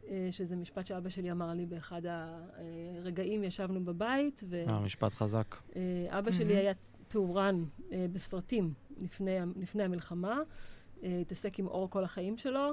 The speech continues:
Speaker 1: אה, ובאיזשהו שלב ישבנו בבית, והפניתי את המצלמה כלפיו, והוא אמר לי כזה, "אבל אין פה אור." אה,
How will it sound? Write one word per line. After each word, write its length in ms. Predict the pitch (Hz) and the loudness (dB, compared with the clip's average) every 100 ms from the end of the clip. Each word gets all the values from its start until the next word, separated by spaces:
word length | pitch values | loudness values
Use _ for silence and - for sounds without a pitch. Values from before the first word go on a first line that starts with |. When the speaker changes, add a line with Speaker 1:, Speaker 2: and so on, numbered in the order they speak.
| - - - - - - - | -2 -10 -8 -8 -8 -10 -4
Speaker 1:
אה, 40 | 185 185 185 | -2 0 0
ובאיזשהו 360 | 175 180 220 214 | 0 0 -2 -2
שלב 140 | 214 | -2
ישבנו 320 | 190 196 185 | -2 -2 -2
בבית, 380 | 190 208 339 311 | -2 2 2 2
והפניתי 260 | 196 220 220 | 0 0 -2
את 60 | |
המצלמה 440 | 208 180 - 196 247 | 0 -4 -4 -2 -2
כלפיו, 360 | 226 233 202 180 | -2 0 0 0
והוא 140 | 175 | -2
אמר 260 | 175 175 180 | -4 -4 -2
לי 120 | 185 | -4
כזה, 280 | 185 170 170 | -4 -4 -2
"אבל 120 | 175 | 0
אין 140 | 196 196 | -2 0
פה 80 | 220 247 | 2 4
אור." 220 | 202 180 - - - - - - 202 | 4 2 -4 -12 -10 -10 -10 -8 0
אה, 240 | 196 190 | 2 2